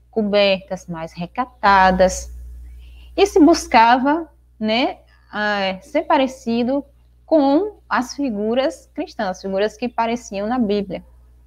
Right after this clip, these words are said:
com, como a Virgem Maria. Então, quanto mais delicado,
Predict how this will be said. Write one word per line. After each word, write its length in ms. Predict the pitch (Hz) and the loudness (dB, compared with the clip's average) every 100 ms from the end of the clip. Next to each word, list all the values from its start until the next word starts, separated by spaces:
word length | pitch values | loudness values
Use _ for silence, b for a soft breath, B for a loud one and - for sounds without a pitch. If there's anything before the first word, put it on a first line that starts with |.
| _ _ _ _ _ _ _ _ _ _ _ _ _ | _ _ _ _ _ _ _ _ _ _ _ _ _
com, 320 | 196 190 170 - | 0 2 0 -2
como 280 | - 190 220 | -2 0 4
a 100 | 240 | 4
Virgem 400 | 185 202 214 247 | 4 2 4 4
Maria. 480 | 285 269 175 151 - _ _ _ _ - | 4 2 0 -6 -8 _ _ _ _ -8
Então, 300 | 214 226 233 | -4 0 0
quanto 340 | 311 466 440 | 2 0 2
mais 180 | 320 269 | 2 4
delicado, 920 | 247 254 262 262 240 208 220 214 240 | 4 4 2 0 2 4 4 2 -2